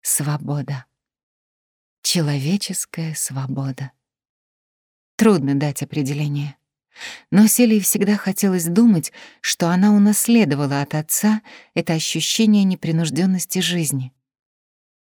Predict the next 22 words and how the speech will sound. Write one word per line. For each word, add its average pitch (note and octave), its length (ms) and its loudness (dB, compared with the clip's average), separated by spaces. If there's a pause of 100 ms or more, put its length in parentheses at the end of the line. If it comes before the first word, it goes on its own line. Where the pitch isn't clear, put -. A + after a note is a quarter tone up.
(120)
Неужели D#3 500 -2
она E3 320 -2
и - 20 -8
в - 80 -8
самом C#3+ 400 0
деле C3 320 -4 (420)
предала C3+ 480 -2
отца? - 380 -8 (1160)
Представила, D#3+ 680 -2
как D3 180 -6
зимой D#3 460 0 (340)
он F3 360 2 (340)
в - 160 -16
полном F#3+ 360 4
одиночестве E3+ 680 0
сидит F#3 440 -2
в - 40 -8
своём D#3 360 -2
жалком D#3+ 460 -2
домике F3+ 520 0 (400)
и F#3 100 -2
старается G3 720 0